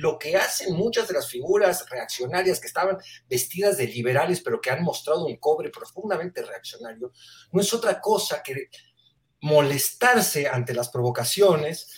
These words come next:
en, de este derrumbe escenográfico y saltar con tweets suicidas o con fotos, eh, vanidosas en la guerra de Ucrania o con, y, y la, los personajes más inteligentes, de,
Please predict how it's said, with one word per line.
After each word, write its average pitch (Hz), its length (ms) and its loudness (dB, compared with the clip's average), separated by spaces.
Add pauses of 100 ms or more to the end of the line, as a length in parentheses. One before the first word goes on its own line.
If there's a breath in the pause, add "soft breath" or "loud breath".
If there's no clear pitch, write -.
(260 loud breath)
en, 113 400 -8
de 120 160 2
este 131 240 0
derrumbe 139 460 4
escenográfico 180 1000 0
y 131 80 -12
saltar 156 600 0
con 135 220 -4
tweets - 480 -6 (260)
suicidas - 840 0 (160 loud breath)
o 131 140 0
con 123 300 2 (100)
fotos, 220 640 4 (380 loud breath)
eh, 117 440 2 (240)
vanidosas 156 1040 4 (340 loud breath)
en 143 140 -2
la - 100 2
guerra 202 260 4
de 135 100 -2
Ucrania 180 680 0 (300 loud breath)
o 151 200 2
con, 175 320 6
y, - 320 -16 (120)
y 131 40 -4
la, 135 240 -2
los 120 180 -10
personajes 165 460 -2
más 190 260 2
inteligentes, 165 1080 0
de, 101 340 -14